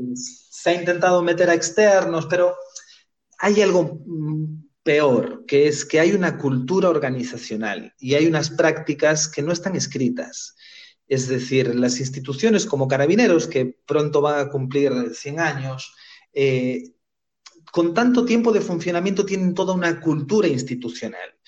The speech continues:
Speaker 2: Una de las preguntas que se hacía la gente era por qué a raíz de la revuelta social comenzaron a aparecer,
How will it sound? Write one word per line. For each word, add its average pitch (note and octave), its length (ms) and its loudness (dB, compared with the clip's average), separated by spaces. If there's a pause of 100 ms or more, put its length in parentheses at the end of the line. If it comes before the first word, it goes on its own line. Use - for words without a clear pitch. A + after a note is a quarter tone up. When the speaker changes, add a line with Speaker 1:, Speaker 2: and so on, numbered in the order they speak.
(380)
Speaker 2:
Una B3+ 220 4
de B3 60 4
las A3 160 2
preguntas G#3 460 0
que F#3 100 -6
se E3+ 120 -6
hacía F3+ 220 -4
la F3 140 0
gente E3+ 560 0
era F3 200 0
por D#3+ 180 -2
qué E3+ 120 0
a D#3+ 40 2
raíz D#3 340 0
de D3 240 2
la B2+ 120 -2
revuelta D3 420 -2
social F3+ 680 -2 (380)
comenzaron F#3+ 560 0
a F#3+ 40 2
aparecer, F3 580 2